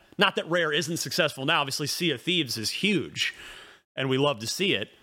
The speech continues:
And someday, I guess we'll see Everwild again and kinda see what that game has become. But I really do think that there's, that, that because of Game Pass, we could have a, a big budget Banjo game,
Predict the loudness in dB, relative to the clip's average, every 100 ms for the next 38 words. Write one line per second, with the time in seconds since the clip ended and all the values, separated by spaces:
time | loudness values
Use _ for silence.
0 | _ _ -4 -2 0 0 -2 0 0 2
1 | 2 0 0 0 0 2 2 2 2 2
2 | 2 2 4 4 2 -2 0 0 0 0
3 | 0 2 2 2 2 0 2 2 2 -2
4 | 0 2 2 -2 -10 -14 -12 -10 -4 0
5 | 0 0 0 0 2 0 2 0 0 0
6 | -2 2 2 4 0 -2 -8 -14 -20 _
7 | _ _ _ _ -6 0 2 2 -2 -2
8 | 0 0 0 0 2 2 2 2 4 2
9 | 0 0 0 0 2 2 2 2 2 0
10 | -2 0 2 2 0 0 2 2 0 -2
11 | -8 -20 -20 -4 0 4 4 4 2 2